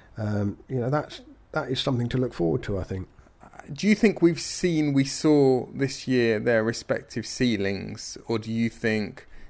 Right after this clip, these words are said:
Speaker 2: is there any part of you that thinks Pogacar was slightly off colour? If you look at the mountain stage in two thousand twenty-one,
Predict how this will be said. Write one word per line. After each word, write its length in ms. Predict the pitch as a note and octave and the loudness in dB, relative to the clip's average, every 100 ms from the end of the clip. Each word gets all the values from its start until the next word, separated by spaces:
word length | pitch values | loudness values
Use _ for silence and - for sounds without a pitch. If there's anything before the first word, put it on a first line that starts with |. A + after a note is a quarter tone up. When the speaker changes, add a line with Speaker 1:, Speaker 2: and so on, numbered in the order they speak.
| - | -6
Speaker 2:
is 300 | F#2+ A2 A2 | -4 -2 0
there 80 | A2+ | 0
any 140 | G2+ | 0
part 180 | A#2 E2+ | 0 0
of 80 | A2 | 0
you 180 | F#2+ | -4
that 100 | C#2+ | -6
thinks 240 | - F#2 - | -6 -8 -8
Pogacar 840 | - A2+ G2+ - - G2+ G#2 G2+ - _ _ _ _ - | -6 0 0 0 0 4 4 2 -2 _ _ _ _ -4
was 420 | G#2+ - - - - | -4 -4 -8 -12 -12
slightly 720 | - - A#2 A2 - B2 A2+ | -8 0 4 4 2 0 0
off 340 | A2+ A#2 - - | -4 -4 -6 -10
colour? 500 | - A#2 A#2 A2+ A#2 - - _ | 0 4 4 2 0 -12 -20 _
If 80 | D3+ | 2
you 80 | F3+ | 4
look 180 | G#3+ | 6
at 200 | G3+ - _ _ _ _ | 6 4 _ _ _ _
the 100 | C#3 | 2
mountain 320 | C3 C3+ C3+ C3 | 4 4 2 0
stage 260 | B2 A#2+ | 2 2
in 120 | A#2+ | -2
two 120 | - B2 | -2 0
thousand 360 | A#2+ A2+ A2 | 0 0 -2
twenty-one, 1600 | - A2+ - - A2 G#2+ A#2+ A#2+ A#2+ G#2+ F#2 F#2 F2 D#2+ - | -2 -2 -2 -6 -4 -4 -4 2 4 4 2 -2 -6 -8 -12